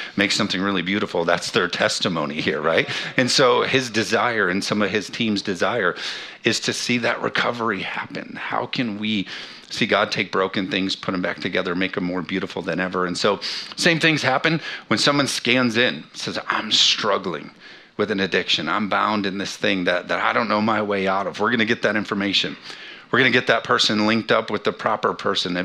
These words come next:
you know, female to female, a male and a male. But we'll, we'll get the right things linked up, and we'll come alongside, and we'll say, "All right, God's gonna do it. If he's done it for you, he can do it for you," right? He's no respecter of person.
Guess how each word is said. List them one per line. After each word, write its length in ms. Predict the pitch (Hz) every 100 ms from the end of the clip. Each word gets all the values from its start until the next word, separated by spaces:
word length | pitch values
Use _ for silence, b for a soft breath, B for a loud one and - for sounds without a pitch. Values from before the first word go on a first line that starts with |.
| -
you 100 | 104
know, 40 |
female 400 | - 107 107 104
to 80 | 101
female, 540 | - 101 101 101 101
a 60 | 98
male 260 | 98 104 110
and 80 |
a 20 | 104
male. 140 | 104 B B
But 120 | 98 107
we'll, 200 | 139 143
we'll 160 | 123
get 220 | 131 131 131
the 80 |
right 260 | 117 120 -
things 260 | 127 123 101
linked 300 | 117 117 123
up, 220 | 113 98
and 80 | 90
we'll 80 |
come 220 | 101 117 117
alongside, 560 | 110 107 - 117 107
and 60 | 92
we'll 80 | 90
say, 140 | 92
"All 80 | 95
right, 160 | 92
God's 260 | 95 98 -
gonna 220 | 107 92
do 160 | 92 104
it. 120 | 80 B B
If 140 | 107 107
he's 160 | 104
done 220 | 98 113
it 100 | 113
for 140 | - 107
you, 360 | 110 117 120
he 120 | 113 110
can 180 | 107
do 160 | 101 117
it 100 | 113
for 140 | -
you," 320 | 113 113 104 90
right? 220 | 98 107
He's 240 | 113 107
no 100 | 113
respecter 540 | 110 107 113 113 120 107
of 80 |
person. 420 | - 120 - 113